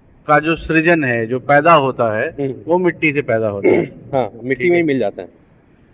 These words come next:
Speaker 1: और वापस उसको मिट्टी में ही जाना है।
Speaker 2: जी।
Speaker 1: जो हम कहते हैं ना, मिट्टी का शरीर मिट्टी में ही मिलेगा,
Speaker 2: हाँ, हाँ।
Speaker 1: है ना? तो वो मिट्टी का शरीर मिट्टी में कैसे मिलता है, वहां
Speaker 2: हम्म।
Speaker 1: से कैसे आगे बढ़ता है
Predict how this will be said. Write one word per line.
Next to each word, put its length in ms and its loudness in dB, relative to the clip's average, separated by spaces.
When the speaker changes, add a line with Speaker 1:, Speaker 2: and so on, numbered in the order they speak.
Speaker 1:
और 200 4
वापस 540 4
उसको 300 -2
मिट्टी 380 -2
में 160 0
ही 180 0
जाना 340 0
है। 380 -12
Speaker 2:
जी। 240 -12
Speaker 1:
जो 100 -2
हम 100 -4
कहते 240 -4
हैं 40 -2
ना, 80 -2
मिट्टी 340 -4
का 120 -2
शरीर 400 -2
मिट्टी 360 -6
में 100 -6
ही 60 -4
मिलेगा, 480 -4
Speaker 2:
हाँ, 280 -10
हाँ। 160 -20
Speaker 1:
है 60 -16
ना? 180 -14
तो 100 -2
वो 100 -2
मिट्टी 340 -4
का 120 0
शरीर 340 -4
मिट्टी 380 -6
में 180 -6
कैसे 280 -2
मिलता 380 -2
है, 240 0
वहां 400 -4
Speaker 2:
हम्म। 100 -8
Speaker 1:
से 80 -10
कैसे 440 -2
आगे 280 0
बढ़ता 500 -4
है 100 -4